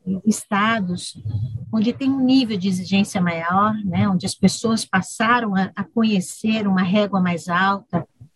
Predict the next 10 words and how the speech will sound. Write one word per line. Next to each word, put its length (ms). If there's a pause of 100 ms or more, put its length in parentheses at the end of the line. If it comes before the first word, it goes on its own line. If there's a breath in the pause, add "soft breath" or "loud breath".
(220 loud breath)
mas 200
os 100
demais 400
estados 460
estão 260
indo 240
a 40
mes-, 420
na 140
mesma 760